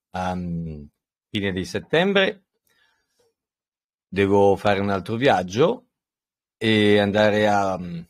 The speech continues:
finalizzare alcuni step della nostra roadmap. Quindi volevo avvisare tutti gli amici, quindi questo video poi lo pubblicherò anche nei miei canali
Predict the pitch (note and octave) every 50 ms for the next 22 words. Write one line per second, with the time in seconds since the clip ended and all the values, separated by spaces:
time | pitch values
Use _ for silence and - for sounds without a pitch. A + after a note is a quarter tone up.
0 | _ _ _ - C3 B2+ C3 C3+ C3 A2 G#2+ B2+ A#2 G#2 G#2 G#2 G#2 G2+ - -
1 | _ _ _ _ _ _ _ _ _ _ _ _ _ _ - A#2+ G#2+ A2 G#2+ -
2 | - B2 A2 G#2 - - - _ _ _ _ _ - G#2 G#2 A2 G#2+ G#2+ G#2+ -
3 | - - G#2 G#2 G2+ G2+ F#2+ - - _ _ _ _ _ _ _ _ _ - A2+
4 | A#2+ A2 G#2+ A2 G#2 E2+ - _ _ _ _ _ _ _ _ _ _ _ _ _
5 | _ _ _ _ _ _ _ - _ - - _ _ _ _ - - G3+ F3 B2
6 | G#2 F#2 F2 E2 - - _ _ _ _ _ _ _ _ _ _ _ _ _ -
7 | C3 D3 E3+ D#3 D3+ D3 C#3 A#2+ A#2 B2 A#2 E3+ D#3+ C3+ G#2+ G2+ F#2 - A2+ F#2
8 | - B2 C3 D3 D3+ F3 F3 C#3+ - - - - F#2+ E2 E2+ - G2 F#2 - -
9 | G#2 F#2+ A#2+ A#2+ G#2+ G2+ F2 E2 - A2+ A2 A2 G2+ F#2+ - _ _ _ _ _
10 | _ F2 F#2+ G2 F#2+ - G#2 F#2 G2 G2+ F#2+ - A2+ G2+ F#2+ G#2 G#2 G#2 G2 F2
11 | F2+ G2 G2+ - - - - F2+ F2+ E2+ E2+ D#2+ E2+ F2 F2+ F2+ F2+ F2 - -
12 | C3 E3 E3 A2 F2+ F#2 G#2 B2+ C#3 C#3+ -